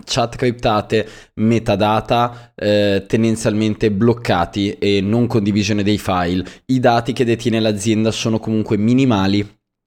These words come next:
e limitati, quindi al massimo ai vostri contatti che possono essere comunque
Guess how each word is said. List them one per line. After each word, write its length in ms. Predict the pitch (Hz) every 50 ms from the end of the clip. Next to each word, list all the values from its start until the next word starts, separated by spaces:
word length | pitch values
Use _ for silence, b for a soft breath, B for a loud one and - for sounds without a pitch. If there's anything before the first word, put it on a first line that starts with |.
| _ _ _ _ _ - - _ _
e 140 | - 113 127
limitati, 720 | 120 104 101 104 104 - 151 127 110 90 - - 95 76 B B B B B
quindi 240 | - 120 113 104 98
al 80 | 95 98
massimo 580 | 107 110 110 - - - 120 110 107 107 98
ai 260 | 98 92 - - 90 92
vostri 340 | 98 98 104 98 - - 104
contatti 680 | 98 - 120 120 117 135 139 131 131 - - - 139 139
che 160 | - 113 98
possono 420 | - 107 101 - - - 101 98
essere 260 | 95 - - 104 95
comunque 640 | - - 101 95 98 101 95 92 95 - 98 90 -